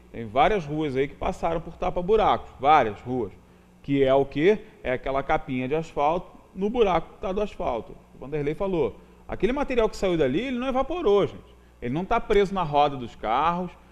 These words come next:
ninguém levou pra casa debaixo da sola do sapato. Esse material tá em algum lugar. Ele tá nas galerias, ele foi pro ralo,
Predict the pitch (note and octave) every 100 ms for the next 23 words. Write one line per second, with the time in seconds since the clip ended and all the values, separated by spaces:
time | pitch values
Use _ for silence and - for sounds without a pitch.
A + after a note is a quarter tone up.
0 | - C3+ C3+ B2 E3 A3 F3 F3+ F#3+ F3+
1 | C3 C3+ D3 F3 - - - D#3+ D#3+ C3
2 | C#3+ - F3 F3 E3 D3 D#3 D#3 A#3 A3
3 | F#3+ D3+ - - - - A2 A2+ A#2+ C3+
4 | C3+ C#3+ D#3 E3 F#3 G#3+ G#3 F3+ A2 -
5 | - - _ D#3+ D#3+ A#2 A#2 B2+ D#3 A3
6 | G3+ A2+ G2+ A2 - F#3 - F#3 C#3+ C#3+
7 | D#3+